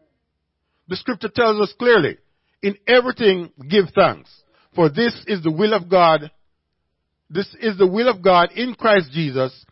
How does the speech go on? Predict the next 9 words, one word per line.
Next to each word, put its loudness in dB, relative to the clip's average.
concerning -4
you." -4
Now, -2
if, -4
if -12
this -4
is -10
the -8
case, 0